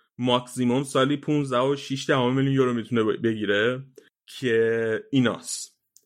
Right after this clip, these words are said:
یکی اگه توی شصت درصد بازی بارسا شرکت کنه تو طول فصل، یک و هفت دهم میلیون یورو می‌گیره. اگه تیم به چمپیونز لیگ برسه، یعنی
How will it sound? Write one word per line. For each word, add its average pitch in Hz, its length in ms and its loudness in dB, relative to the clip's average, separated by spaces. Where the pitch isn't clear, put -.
یکی 143 240 -2
اگه 160 200 0
توی 156 180 -2
شصت 151 360 -2
درصد 170 340 -2
بازی 151 360 0
بارسا 135 640 0
شرکت 123 420 2
کنه 123 120 0
تو 123 100 -4
طول 117 220 0
فصل، 123 640 -4
یک 123 240 2
و - 20 -6
هفت 135 280 -2
دهم 107 280 0
میلیون 104 200 2
یورو 104 220 4
می‌گیره. 101 520 0
اگه 147 280 2
تیم 147 400 -2
به 147 100 0
چمپیونز 135 560 0
لیگ 113 140 -4
برسه، 101 280 2
یعنی 104 480 0